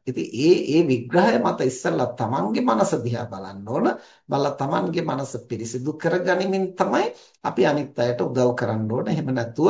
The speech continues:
අපි කැළඹිලා, අපි ව්‍යාකූල වෙලා,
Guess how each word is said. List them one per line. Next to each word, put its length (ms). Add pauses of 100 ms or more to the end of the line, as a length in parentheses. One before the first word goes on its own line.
(420)
අපි 320
කැළඹිලා, 680
අපි 220
ව්‍යාකූල 680
වෙලා, 340